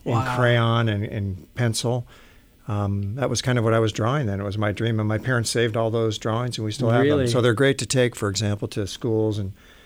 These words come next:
Speaker 2: show kids that dreams come true.
Speaker 1: So when you started off at Stanford, was it, like, in, like, terms of choosing your major, and even when you went to, you know, graduate school and everything,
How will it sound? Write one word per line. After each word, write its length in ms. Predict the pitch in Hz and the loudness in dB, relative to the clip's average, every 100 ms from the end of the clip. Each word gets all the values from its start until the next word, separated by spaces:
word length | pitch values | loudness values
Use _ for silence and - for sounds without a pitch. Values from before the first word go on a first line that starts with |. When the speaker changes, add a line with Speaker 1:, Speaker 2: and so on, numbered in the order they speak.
| - - | -20 -20
Speaker 2:
show 200 | - 113 | -8 -6
kids 280 | 101 110 - | -4 -6 -6
that 80 | 113 | -6
dreams 280 | 117 107 - | -2 -2 -4
come 200 | 104 101 | -4 -4
true. 240 | 127 110 - - | -4 -6 -8 -2
Speaker 1:
So 160 | - | 2
when 100 | 185 | 6
you 80 | 180 | 6
started 260 | - 170 160 | 4 4 4
off 120 | 143 | 2
at 100 | 139 | -2
Stanford, 420 | - 160 160 139 | 0 0 2 2
was 120 | 127 | 2
it, 40 | 123 | 2
like, 260 | 120 - | 0 -2
in, 160 | 151 131 - - | -4 -4 -8 -12
like, 260 | 151 135 - | -4 -4 -2
terms 240 | 143 127 | -2 0
of 100 | 117 | 0
choosing 380 | - - 127 131 | -2 0 2 2
your 140 | 117 120 | 2 2
major, 680 | 170 185 165 175 160 160 | 4 4 4 4 4 4
and 80 | 160 | 4
even 200 | 139 139 | 2 2
when 160 | 131 123 | 2 2
you 80 | 123 | 2
went 200 | 120 120 | -2 -4
to, 140 | - | 0
you 240 | 120 117 117 | 0 2 0
know, 120 | 113 | 0
graduate 420 | 123 131 123 123 | 0 0 0 -2
school 300 | - - 123 | -4 -2 -2
and 80 | 120 | -2
everything, 260 | 117 120 | -2 -2